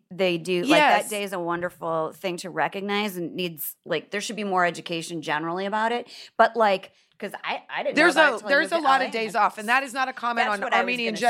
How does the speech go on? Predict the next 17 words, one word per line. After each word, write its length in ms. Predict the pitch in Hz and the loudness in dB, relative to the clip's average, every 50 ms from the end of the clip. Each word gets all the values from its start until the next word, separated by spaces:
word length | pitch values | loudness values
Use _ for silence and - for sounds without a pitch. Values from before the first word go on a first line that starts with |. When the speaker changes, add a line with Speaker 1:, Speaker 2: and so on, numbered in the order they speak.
| 226 214 | 2 2
Speaker 1:
say. 220 | - - 208 190 | -2 0 0 -2
Speaker 2:
genocide. 40 | 180 - _ | -2 -2 _
Speaker 1:
No. 140 | 196 185 156 | -6 -6 0
Speaker 2:
Genocide. 460 | - 254 247 233 220 - 220 196 190 - | 0 0 0 0 0 2 2 2 2 2
I'm 80 | 233 226 | 0 0
like, 180 | 226 196 - - _ _ _ _ _ - | 0 -2 -2 -6 _ _ _ _ _ -4
there's 200 | 254 262 233 196 | -2 -2 -2 -2
literally 460 | 247 226 247 254 254 277 277 285 277 | -2 0 2 2 2 2 0 -2 -4
so 240 | - - 247 247 240 | -2 0 2 2 2
many 160 | 240 240 233 | 0 -4 -2
days 240 | 208 214 214 202 214 | 0 0 0 4 4
off 200 | 196 196 - 208 | 4 4 4 0
in 40 | |
the 80 | 196 190 | -6 -6
public 300 | - 214 202 180 190 180 | -2 -2 -2 -2 -4 -8
school 240 | - - - 185 175 | -10 -10 -10 -10 -6
sys-, 180 | - 196 196 | -4 -4 -4